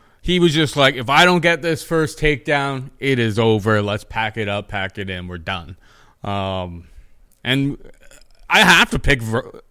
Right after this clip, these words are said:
Ivanov here. I think he's old, washed, dusty, doesn't really finish too many guys.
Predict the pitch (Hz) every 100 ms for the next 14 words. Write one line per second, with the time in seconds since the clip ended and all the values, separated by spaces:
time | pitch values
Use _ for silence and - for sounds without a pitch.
0 | 139 - 117 151 131 85 92 107 98 143
1 | 160 165 143 127 123 139 135 120 110 117
2 | 120 120 - 104 123 123 - 123 120 127
3 | 139 135 - 131 135 - 139 127 123 123
4 | 120 117 117 123